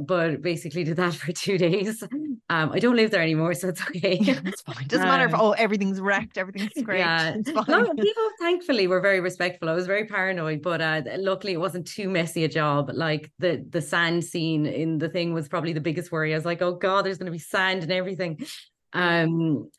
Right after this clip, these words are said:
Speaker 1: so the, it really, yeah, it was a bit of a guerrilla fi-, filmmaking on this one, like, uh,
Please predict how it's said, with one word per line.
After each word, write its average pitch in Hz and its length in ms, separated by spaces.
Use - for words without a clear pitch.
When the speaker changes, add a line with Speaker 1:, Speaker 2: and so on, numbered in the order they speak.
Speaker 1:
so 170 640
the, 165 720
it 208 140
really, 214 640
yeah, 202 140
it 185 60
was 180 120
a 190 60
bit 208 100
of 196 100
a 185 40
guerrilla 190 320
fi-, 175 260
filmmaking 165 540
on 156 100
this 170 260
one, 185 420
like, 160 480
uh, 156 500